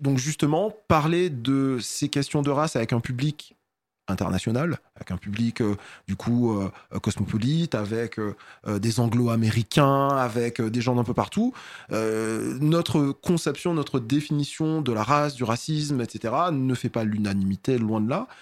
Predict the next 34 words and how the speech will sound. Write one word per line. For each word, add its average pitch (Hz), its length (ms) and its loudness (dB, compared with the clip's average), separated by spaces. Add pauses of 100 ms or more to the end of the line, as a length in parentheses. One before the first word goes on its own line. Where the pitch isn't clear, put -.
(140)
Est-ce - 80 -20
que 151 60 2
vous 135 100 2
avez 151 160 4
une 165 80 2
anecdote, 127 500 2
euh, 107 300 4 (100)
à 107 60 2
nous 117 100 2
partager 120 480 2
sur, 135 440 0
euh, 107 100 2 (100)
des 120 100 2
tensions 151 600 0
entre, 131 400 2
je 110 100 -6
sais - 80 -8
pas, 123 160 0
par 101 140 2
exemple, 113 320 2
des 107 180 0
étudiants 117 340 0
qui 123 100 -4
sont 113 120 0
d'une 107 360 2
tradition, 110 720 2
euh, 107 140 2
américaine, 113 840 2
euh, 104 360 2
de 104 100 -2
l'université 110 680 0
américaine, 107 520 0
qui - 120 -6
viennent, 120 380 0